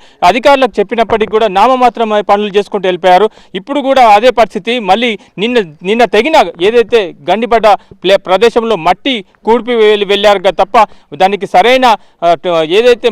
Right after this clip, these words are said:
మరమ్మతులు చేయలేని పరిస్థితిలో ఉన్నారని చెప్పేసి అధికారులు చే-, చేస్తున్నారనేది ఇటు ఏదైతే రైతులైతే మన మెగా నైన్ టీవీతో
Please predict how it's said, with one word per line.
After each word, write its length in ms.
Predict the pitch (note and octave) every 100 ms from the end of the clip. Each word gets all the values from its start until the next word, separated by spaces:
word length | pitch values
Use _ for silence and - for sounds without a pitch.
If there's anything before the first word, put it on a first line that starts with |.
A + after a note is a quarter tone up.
| F#3
మరమ్మతులు 420 | A3 A#3+ A3 A3 G3+
చేయలేని 300 | G#3+ G#3 G3
పరిస్థితిలో 380 | F#3+ G#3+ G#3+ G#3 G3+
ఉన్నారని 260 | G3 G3
చెప్పేసి 240 | F#3+ G3+ F3+
అధికారులు 340 | E3 F#3+ G#3 F#3
చే-, 140 | F#3 E3+
చేస్తున్నారనేది 720 | F#3+ F#3 F#3+ F#3 F#3 F3+ F3 F#3+ _ - E3+
ఇటు 120 | F#3 D#3 D#3+ F#3
ఏదైతే 260 | A3 A3 D#3+ D#3+
రైతులైతే 420 | A#3 C4 B3 C4 A3 _ _ F3+
మన 100 | G3 G3 E3 - - E3+
మెగా 160 | G#3 B3+
నైన్ 140 | B3+ G3+
టీవీతో 200 | A3 A3